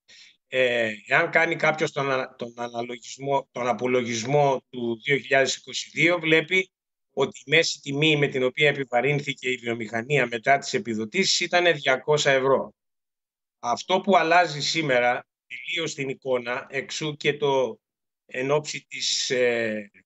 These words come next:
επί τη ευκαιρία της Γενικής Συνέλευσης που είχαμε, της ετήσιας, χθες, και βγήκε ένα δελτίο τύπου από το οποίο τον τίτλο, λοιπόν, έχουμε, ε, «Κίνδυνος από βιομηχάνησης». Τι αλλάζει; Οι συμβάσεις των μεγάλων βιομηχανιών.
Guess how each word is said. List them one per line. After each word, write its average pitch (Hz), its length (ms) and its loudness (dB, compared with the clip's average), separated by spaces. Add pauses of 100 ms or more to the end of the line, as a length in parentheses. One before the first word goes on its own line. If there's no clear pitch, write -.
(440)
επί 127 140 -14
τη 135 120 -6
ευκαιρία 139 460 2
της 139 140 -4
Γενικής 127 400 0
Συνέλευσης 143 680 0
που - 60 -20
είχαμε, 135 360 -4
της - 160 -6
ετήσιας, 117 640 -2
χθες, 123 380 0
και 120 140 -10
βγήκε 131 380 0
ένα 127 180 2
δελτίο 123 400 -2
τύπου 131 260 -4
από 110 100 -2
το 110 80 -4
οποίο 113 480 -2 (920)
τον 117 180 -6
τίτλο, 151 360 0
λοιπόν, 135 320 0
έχουμε, 131 580 2
ε, 117 280 2
«Κίνδυνος 127 600 -4
από 113 260 -6
βιομηχάνησης». 113 760 -2
Τι 170 120 2
αλλάζει; 151 520 2
Οι 120 100 -8
συμβάσεις 147 800 0
των 117 160 -20
μεγάλων 139 580 0
βιομηχανιών. 113 840 -4